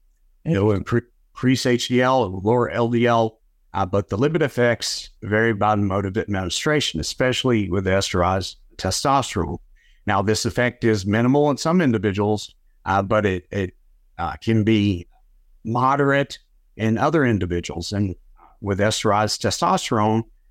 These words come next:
um, it can decrease H D L cholesterol and increase L D L cholesterol due to the metabolism of the ester. And what this does is it interferes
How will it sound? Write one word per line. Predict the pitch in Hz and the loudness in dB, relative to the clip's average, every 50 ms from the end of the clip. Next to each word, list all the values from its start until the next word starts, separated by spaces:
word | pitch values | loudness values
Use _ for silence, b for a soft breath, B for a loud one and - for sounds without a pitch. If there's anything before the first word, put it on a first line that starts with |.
| _ _ _ _ _ _ _ - | _ _ _ _ _ _ _ -4
um, | 92 104 104 101 101 101 87 - | -2 0 2 2 2 0 0 -2
it | 107 104 - | -2 -2 -2
can | - 113 101 | -2 -4 -2
decrease | 90 107 104 - - - 151 147 - - | -2 -4 -4 -4 -2 0 0 0 2 2
H | 147 147 120 - - | 0 0 0 -2 0
D | 143 139 | 0 2
L | 135 135 | 2 0
cholesterol | 135 - 131 131 131 131 - - 147 135 131 131 127 113 | -2 -2 -2 -2 0 0 -2 0 0 2 2 2 2 2
and | 104 110 | 2 2
increase | 113 123 123 - - - 170 160 - - | 2 2 0 0 0 0 0 0 2 0
L | 120 104 110 | 2 2 2
D | 104 107 107 | 2 2 2
L | 104 98 92 90 | 2 2 0 -2
cholesterol | - - 101 95 98 87 - - 110 95 95 98 87 - | -2 0 0 2 2 0 0 0 0 2 2 0 -2 -2
due | - 127 139 147 151 | 0 2 2 2 0
to | 147 - - 131 127 120 | -2 -2 0 2 2 2
the | 98 110 104 101 - | 2 0 -2 -2 -2
metabolism | 90 92 - - - 139 143 143 135 139 131 127 120 120 110 120 117 117 | -6 -6 -6 -4 -2 0 0 2 2 2 2 2 2 2 2 0 0 0
of | - - 107 98 | 0 -2 -4 -4
the | 95 101 92 - - | -4 -6 -6 -6 -4
ester. | 123 127 127 117 - - - 95 - - - _ _ _ _ _ - - _ _ _ _ _ _ _ _ | -2 -2 0 0 -2 -4 -6 -8 -8 -10 -14 _ _ _ _ _ -20 -20 _ _ _ _ _ _ _ _
And | 95 95 92 92 | -4 -4 -2 0
what | 98 101 - | -2 -2 0
this | 117 107 - - | -2 -2 -2 -2
does | - 160 160 160 143 131 117 110 | 0 0 2 2 2 2 0 -2
is | 104 98 95 95 | -4 -4 -4 -6
it | 110 - - | -6 -8 -2
interferes | 104 117 127 117 104 - - 156 165 156 147 139 123 - - | 0 2 2 2 0 0 2 2 4 4 4 2 2 -2 -4